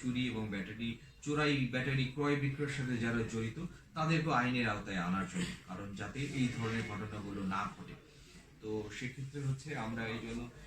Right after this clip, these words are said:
এই ঘটনায় যাদেরকে জড়িত পেয়েছি, আহ, তার, আহ, জবানবন্দির উপর ভিত্তি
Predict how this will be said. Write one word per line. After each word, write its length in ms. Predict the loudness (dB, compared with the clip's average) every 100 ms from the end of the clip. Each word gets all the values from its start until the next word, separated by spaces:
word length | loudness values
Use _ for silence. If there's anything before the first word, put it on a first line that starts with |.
| -14
এই 100 | -10
ঘটনায় 400 | -6 -4 -2 0
যাদেরকে 340 | 2 0 0 -2
জড়িত 320 | 0 0 0 0
পেয়েছি, 440 | 0 2 2 0
আহ, 540 | -2 -14 -10 -6 -4 -4
তার, 440 | -2 -2 -2 -2
আহ, 540 | -2 -2 -4 -6 -8
জবানবন্দির 520 | -6 -2 -2 0 0 0
উপর 140 | 0
ভিত্তি 240 | -2 -4